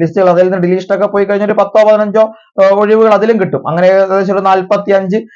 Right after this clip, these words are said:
അൻപത് ഒഴിവോളം നമുക്ക് ഈ ഒരു ഇതിൽ കിട്ടും. പിന്നെ ഫിക്സേഷന്റെ ഒഴിവുകളാണ്, ഒരു നൂറ് ഒഴിവ്, നൂറ്റമ്പതോളം ഒഴിവുകൾ അവിടെ നമുക്ക് പ്രതീക്ഷിക്കാം. ഇങ്ങനെയൊക്കെയാണ് പോകുന്നത്. പക്ഷെ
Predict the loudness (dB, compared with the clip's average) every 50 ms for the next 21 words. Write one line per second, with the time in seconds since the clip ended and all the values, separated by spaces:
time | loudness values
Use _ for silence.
0 | _ _ -4 -2 -2 -2 -2 0 0 0 0 2 2 2 2 2 2 2 0 -2
1 | -4 -2 -4 -4 -4 -4 -2 -2 0 0 0 -2 -4 -4 -6 -4 -2 -4 -4 -4
2 | -4 -6 -6 -4 -6 -6 -6 -10 _ _ -6 -4 -2 -2 -2 -2 -4 -4 -2 -2
3 | -2 -2 -2 -2 0 0 2 2 0 0 0 0 2 2 2 2 0 0 0 0
4 | 0 0 0 0 0 2 2 0 0 0 0 -2 -2 -4 -4 -4 -2 -2 0 0
5 | 0 -2 -2 -6 _ _ _ -2 -2 -2 0 0 2 2 2 4 2 2 2 0
6 | 0 0 0 0 -2 -2 -2 -2 -2 -2 -4 -4 -8 _ _ -6 -4 -2 -2 -4
7 | -4 -4 -4 -4 -4 -4 -4 -4 -2 -2 -2 0 0 0 2 2 2 2 0 0
8 | -2 -2 -4 -4